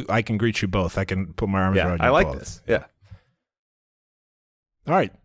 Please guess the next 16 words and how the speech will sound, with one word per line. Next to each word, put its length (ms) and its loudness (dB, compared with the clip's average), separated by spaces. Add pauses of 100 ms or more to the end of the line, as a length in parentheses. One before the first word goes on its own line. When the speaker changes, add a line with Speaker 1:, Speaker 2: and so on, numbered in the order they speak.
Speaker 1:
run 180 2
through 140 4
the 80 4
limo 220 4
arrivals? 480 2 (520)
Speaker 2:
Yeah, 240 2
let's 160 -8
do 100 0
it. 120 -4 (1000)
Speaker 1:
Zach, 480 0
twenty-five, 580 2 (880)
tech 240 0
exec 360 0
from 160 -2
Anaheim 400 2
Hills. 420 0